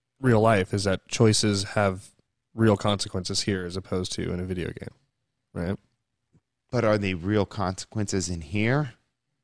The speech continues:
Speaker 1: Yeah, like, if I commit a crime, I'm gonna go to jail.
Speaker 2: If you commit a crime in,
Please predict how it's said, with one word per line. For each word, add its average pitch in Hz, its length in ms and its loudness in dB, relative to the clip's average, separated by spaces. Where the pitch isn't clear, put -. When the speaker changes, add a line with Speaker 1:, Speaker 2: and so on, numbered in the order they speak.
Speaker 1:
Yeah, 127 120 6
like, 104 180 4
if 110 60 0
I 117 80 6
commit 120 220 4
a 101 40 4
crime, 98 360 2
I'm 95 100 0
gonna 92 140 -2
go 90 100 -4
to 85 60 -4
jail. 85 420 -6
Speaker 2:
If - 80 -18
you - 80 -20
commit 107 220 2
a 92 40 2
crime 107 400 2
in, 101 240 0